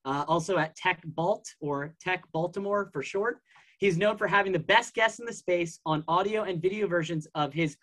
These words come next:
One Bitcoin Show. He knows the strongest of hands from around the globe and has been a Bitcoin speaker at events or on just about his, every continent. He has sold his house and travels around the world, living the Bitcoin lifestyle, going from one Airbnb to another.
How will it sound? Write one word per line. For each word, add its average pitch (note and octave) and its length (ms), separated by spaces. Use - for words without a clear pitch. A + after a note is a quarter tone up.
One G3+ 380
Bitcoin G#3 400
Show. D3+ 460
He E3+ 100
knows F3 240
the E3+ 100
strongest G#3 640
of E3 120
hands F3 340
from E3+ 140
around D#3+ 260
the G#3+ 80
globe D#3 340
and D3+ 60
has D#3 100
been E3+ 160
a D3+ 40
Bitcoin F#3+ 380
speaker G3 240
at F3 80
events D#3 400
or D#3+ 160
on D#3+ 280
just F3+ 240
about E3 240
his, D3 240
every E3+ 280
continent. C3+ 480
He D#3 80
has D#3 140
sold A#3+ 200
his C#4+ 120
house G3+ 320
and D#3 100
travels F3+ 380
around D#3+ 340
the A#3 80
world, E3+ 400
living F3+ 260
the E3+ 60
Bitcoin G3 400
lifestyle, E3 520
going E3 320
from D#3 160
one F#3+ 220
Airbnb F#3 600
to F#3 80
another. C3 400